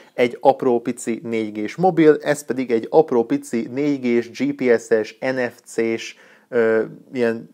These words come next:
ütésálló mobil. Na hát most, most ezek nyilvánvalóan nem tömegtermékek. Most szerintetek mennyire tömegtermék egy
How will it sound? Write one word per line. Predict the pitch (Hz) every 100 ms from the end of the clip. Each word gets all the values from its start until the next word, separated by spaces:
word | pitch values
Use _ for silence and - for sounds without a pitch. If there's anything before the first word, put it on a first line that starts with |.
| _
ütésálló | - 135 117 110 107 101 107
mobil. | 104 104 104 98 - - - _
Na | 139
hát | 143
most, | 151 - - _ _
most | - 131 _ _ _
ezek | - 151 160
nyilvánvalóan | 160 202 156 127 123
nem | 127 127
tömegtermékek. | 117 120 107 - 110 104 101 107 -
Most | 120 113
szerintetek | - 143 139 147 147
mennyire | 175 151
tömegtermék | 120 127 123 120 123 113 113 113
egy | 113 110